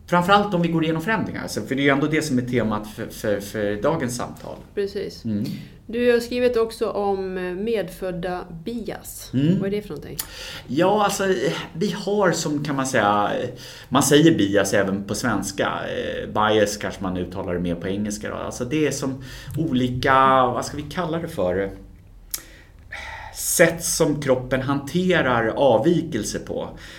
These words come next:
Speaker 1: Vi kan ta, kan gå igenom några som, som man, eh, förstår vad jag pratar om.
Speaker 2: Mm.
Speaker 1: Till exempel är ett bias är immediacy bias. Det vill säga att när vi vill någonting så vill vi ofta ha det nu.
Speaker 2: Mm.
Speaker 1: Vi har svårt att vänta.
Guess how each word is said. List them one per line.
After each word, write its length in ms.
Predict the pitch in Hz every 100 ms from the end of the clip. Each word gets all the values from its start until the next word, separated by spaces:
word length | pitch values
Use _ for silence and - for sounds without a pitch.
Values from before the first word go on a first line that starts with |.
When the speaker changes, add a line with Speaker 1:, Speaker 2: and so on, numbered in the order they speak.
| - - 82
Speaker 1:
Vi 80 | 113
kan 200 | 123 -
ta, 300 | 113 107 98
kan 140 | - 117
gå 100 | 113
igenom 360 | 110 120 110 98
några 280 | 90 90
som, 260 | 87 101 85
som 200 | - 95
man, 240 | 90 87
eh, 400 | 87 85 85 82 80 80 80 - -
förstår 340 | - - 98 90
vad 100 | 92
jag 120 | 92
pratar 360 | 123 95 - -
om. 120 | -
Speaker 2:
Mm. 120 | 226
Speaker 1:
Till 100 | 117
exempel 520 | 120 - 127 120 117
är 340 | 110 104 95 98
ett 160 | 98
bias 400 | 95 92 90 90
är 420 | 87 87 85 85 - -
immediacy 580 | 107 120 123 113 - 107
bias. 360 | - 55 87
Det 60 | -
vill 100 | 107
säga 140 | 113
att 140 | 107 - - - - -
när 240 | - 123
vi 120 | 123 131
vill 400 | 131 165 143 131
någonting 460 | 117 104 95 90
så 160 | - 107
vill 280 | 92 104 98
vi 100 | 110
ofta 400 | 104 - - 101
ha 240 | 98 95
det 100 | 101
nu. 440 | 135 156 90 - - - -
Speaker 2:
Mm. 260 | 214 202 202
Speaker 1:
Vi 120 | 156
har 80 | 123
svårt 1040 | 120 - - 143 - 170 170 117 107 -
att 280 | 110 107 110
vänta. 640 | 156 147 104 101 - -